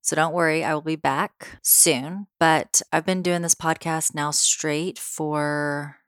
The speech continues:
two and a half years, and it's been incredible, and I love it, and I do not wanna stop. I'm gonna keep bringing it, and I'm gonna keep bringing it even more. So I just wanted to take this beat.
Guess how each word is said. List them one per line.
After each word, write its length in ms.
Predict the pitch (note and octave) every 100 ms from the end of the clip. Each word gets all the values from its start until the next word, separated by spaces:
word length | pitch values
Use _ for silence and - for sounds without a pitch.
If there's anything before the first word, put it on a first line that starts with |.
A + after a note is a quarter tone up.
| _ -
two 120 | -
and 60 | G#3
a 40 |
half 140 | A3+ -
years, 520 | E3 - - - - - - - _ D#3+
and 80 |
it's 120 | E3 -
been 360 | F3 E3+ E3 _ _
incredible, 960 | E3 D#3+ - - D3 E3 F3 G3 A3+ B3 -
and 100 | D#3
I 60 |
love 300 | D#3 C#3+ C#3+
it, 260 | E3 G3 - -
and 120 | D#3
I 120 | D3 C#3+
do 140 | D3+
not 260 | D3 C3+ B2
wanna 180 | D#3 F#3+
stop. 420 | - C#3+ C3+ -
I'm 140 | - D3+
gonna 160 | C#3
keep 400 | C#3 - D3+ - -
bringing 420 | - D#3 D3 D3+
it, 180 | D#3+ F3 -
and 100 | D3
I'm 80 |
gonna 160 | D3+ D3
keep 240 | - D3
bringing 400 | - D3+ D3 D3
it 160 | C#3+ C3
even 300 | - D#3 D3
more. 540 | D3 D3 B2+ C2+ - - -
So 480 | - D3+ C#3+ C#3 -
I 80 | -
just 140 | E3
wanted 180 | F3+ F#3+
to 80 | F3+
take 160 | F#3 E3+
this 180 | D#3+
beat. 640 | - D#3+ D#3 D#3 - -